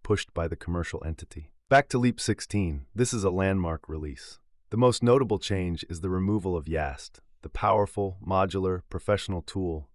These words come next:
that has defined suse and OpenSUSE for decades. In its place, the system is being split into two parts. Merlin, a new package manager, and Cockpit, a lightweight, modern system management interface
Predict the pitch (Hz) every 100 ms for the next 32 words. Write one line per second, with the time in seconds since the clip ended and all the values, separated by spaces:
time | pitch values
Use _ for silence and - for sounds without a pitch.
0 | _ 82 87 78 87 - 95 92 82 -
1 | 98 - 92 87 - 87 85 92 - 82
2 | - 85 - - 73 82 - - - -
3 | - _ _ _ _ - 107 98 - 139
4 | 117 90 - - 82 117 - 107 92 80
5 | 85 87 85 - 104 98 - 82 - -
6 | 98 - 90 76 - - - _ _ _
7 | 92 107 104 85 71 67 _ 85 98 101
8 | - 110 104 85 80 78 78 82 80 -
9 | 87 - 92 95 - - - _ - 87
10 | 104 101 101 98 - 90 92 95 - 95
11 | - 90 87 90 82 87 78 85 87 -
12 | 76 71